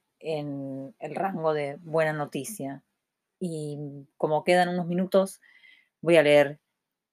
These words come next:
algo de ese libro, que se llama Tierra para Vivir, Feminismos para Habitar. Desde el veinte de julio, más de diez mil personas ocupan una tierra de cien hectáreas en la localidad de Guernica, que hace aproximadamente cincuenta años está deshabitada.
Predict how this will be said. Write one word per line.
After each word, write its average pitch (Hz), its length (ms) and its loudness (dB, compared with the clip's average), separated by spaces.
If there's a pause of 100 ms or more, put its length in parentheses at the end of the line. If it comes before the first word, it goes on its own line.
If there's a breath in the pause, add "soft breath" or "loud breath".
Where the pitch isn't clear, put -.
(440)
algo 123 460 -2 (140)
de 135 340 -2
ese 135 180 -4
libro, - 340 -12 (200)
que 151 80 -6
se 139 100 -4
llama - 320 -2
Tierra 147 320 0
para 139 180 4
Vivir, 185 420 2
Feminismos 165 680 -4
para 151 320 2
Habitar. 131 520 -2 (840)
Desde 170 280 4
el 170 60 4
veinte 226 260 4
de 220 100 4
julio, 240 580 2 (240)
más 190 160 4
de 202 120 4
diez 175 180 0
mil 196 220 -2
personas 214 600 2
ocupan 190 480 0
una 165 280 -2
tierra 190 320 2
de 156 100 0
cien 202 260 0
hectáreas 190 640 2
en 165 120 -8
la 151 100 0
localidad 147 460 2
de 175 140 0
Guernica, 185 600 -2
que 160 120 2
hace 160 180 2
aproximadamente 180 840 -2
cincuenta 170 560 -2
años 190 400 -4
está 156 260 -2
deshabitada. 135 800 -4